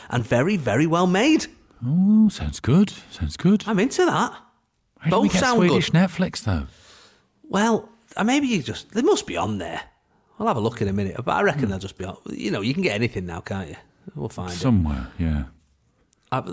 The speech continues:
Speaker 1: I, I do, I do like the sounds of those. I, um, I'd recommended, um, Lupin to my parents.
Speaker 2: Hmm.
Speaker 1: I said, "Oh, you got to watch this. It's really good fun. Like, it's sort of, you know, it's really, it's like a crime thing, but it's not too
Speaker 2: Hmm.
Speaker 1: heavy, and it's,
Speaker 2: Yeah.
Speaker 1: but it's good fun and silly and,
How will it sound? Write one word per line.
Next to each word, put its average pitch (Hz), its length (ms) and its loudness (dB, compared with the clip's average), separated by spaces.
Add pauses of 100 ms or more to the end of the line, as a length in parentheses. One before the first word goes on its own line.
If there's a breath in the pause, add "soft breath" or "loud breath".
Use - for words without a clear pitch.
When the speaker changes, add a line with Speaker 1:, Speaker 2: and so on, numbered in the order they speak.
(180)
Speaker 1:
I, 131 260 -4
I 120 80 -4
do, 123 140 -6
I 120 80 -4
do 139 200 -2
like 123 160 0
the 110 60 -6
sounds 123 300 -4
of 98 60 -2
those. 92 260 -6 (120)
I, 139 240 2
um, 131 140 2
I'd 160 220 0
recommended, 113 640 2 (140)
um, 98 480 -2 (100)
Lupin 117 460 0 (120)
to - 100 -6
my 107 140 2
parents. 117 840 -4
Speaker 2:
Hmm. 78 220 0 (280 loud breath)
Speaker 1:
I - 60 -10
said, 147 180 0
"Oh, 147 40 4
you 127 120 2
got 160 80 0
to 151 60 0
watch 117 160 0
this. 107 140 -4
It's - 60 -4
really 156 140 2
good 113 140 -2
fun. 107 240 -4 (200)
Like, 107 240 -6
it's 113 100 -10
sort 139 200 -2
of, - 80 -18 (360)
you - 100 -2
know, 101 120 -4 (300)
it's 147 200 -8
really, 151 240 4 (220)
it's - 160 -14
like 156 200 -2
a 165 40 -2
crime 156 380 2
thing, 147 300 2
but 135 100 2
it's - 180 -4
not 196 140 -2
too 156 160 2
Speaker 2:
Hmm. 120 60 0
Speaker 1:
heavy, 104 280 2
and 101 100 2
it's, - 200 -8
Speaker 2:
Yeah. 95 140 2
Speaker 1:
but 117 80 0
it's - 160 -8 (100)
good 143 140 2
fun 107 200 -2
and 104 180 -4
silly 92 360 -4
and, 87 120 -10